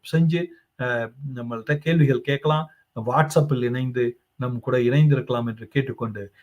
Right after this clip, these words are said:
மீண்டும் அடுத்த வீடியோவில் சந்திப்போம். அதுவரை நன்றி, வணக்கம் என்று கூறி விடைபெறுகிறேன். ஜெய ஸ்ரீராம், ஜெய ஜெய ஸ்ரீராம்.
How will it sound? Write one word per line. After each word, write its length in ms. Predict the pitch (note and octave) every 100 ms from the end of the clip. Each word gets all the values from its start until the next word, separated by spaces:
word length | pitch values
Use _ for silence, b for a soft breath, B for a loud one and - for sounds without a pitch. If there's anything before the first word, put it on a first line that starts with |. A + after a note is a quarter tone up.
| b
மீண்டும் 580 | - E3 A3 F3+ D#3 - - -
அடுத்த 420 | E3 E3+ G3+ G#3
வீடியோவில் 520 | G3+ G3+ G3+ F3 D3
சந்திப்போம். 520 | D3 C#3 C3 C3 A#2+ G#2 _ -
அதுவரை 640 | D3 D#3+ E3 D#3+ D3 B2 A#2+
நன்றி, 500 | F3+ F#3+ F#3 F#3 F3+
வணக்கம் 520 | D#3 D3+ D#3 E3 D3+
என்று 260 | C#3 B2+ A#2+
கூறி 260 | C3+ B2+
விடைபெறுகிறேன். 760 | B2 D3+ D3+ C#3 A#2+ A#2+ A2+ A2+ b b _ A#2+
ஜெய 300 | C#3+ F3 F3
ஸ்ரீராம், 680 | - - C3+ B2+ B2 B2 B2 _ _ A#2+
ஜெய 220 | B2+ B2+
ஜெய 260 | B2 A#2+ A#2
ஸ்ரீராம். 580 | - A2+ G#2 F#2+ F#2+